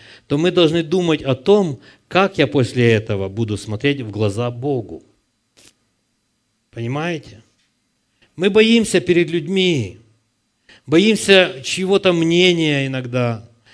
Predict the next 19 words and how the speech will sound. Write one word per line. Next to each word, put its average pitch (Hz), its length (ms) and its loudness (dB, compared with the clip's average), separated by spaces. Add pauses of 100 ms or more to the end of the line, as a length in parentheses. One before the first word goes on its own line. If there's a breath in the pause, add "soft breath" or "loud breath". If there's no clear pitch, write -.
(160 soft breath)
боимся, 185 580 2 (320 loud breath)
но 175 140 0
мы 190 180 2
забываем 180 540 -2
о 165 40 -4
том, 170 200 -4
что 151 420 -2 (160)
надо 151 240 -6
сначала 156 460 -6
посмотреть 139 340 -10
в 123 40 -12
глаза 131 320 -6
Богу. 117 440 -14 (1300)
А 123 100 -4
что 208 220 -2
по 208 140 -4
этому 160 420 -2
поводу 135 720 -4
скажет 147 640 -12